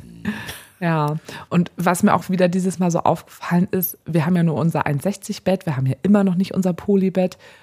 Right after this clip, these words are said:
Und ich schlaf so gut, äh, zu dritt mit ihr in diesem Bett,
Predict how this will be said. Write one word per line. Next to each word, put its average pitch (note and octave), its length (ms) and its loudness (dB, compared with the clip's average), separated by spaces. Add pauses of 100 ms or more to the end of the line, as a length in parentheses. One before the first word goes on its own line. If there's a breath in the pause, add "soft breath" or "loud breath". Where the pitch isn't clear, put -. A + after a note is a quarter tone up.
(160 loud breath)
Und E3+ 100 2
ich F3 160 2
schlaf A3 460 0
so A3+ 260 4
gut, A3+ 540 2 (720)
äh, - 100 -6 (100)
zu - 160 -4
dritt G#3 380 0 (360)
mit E3+ 300 0
ihr F#3+ 240 2
in F3 120 2
diesem E3+ 220 0
Bett, F3 520 -2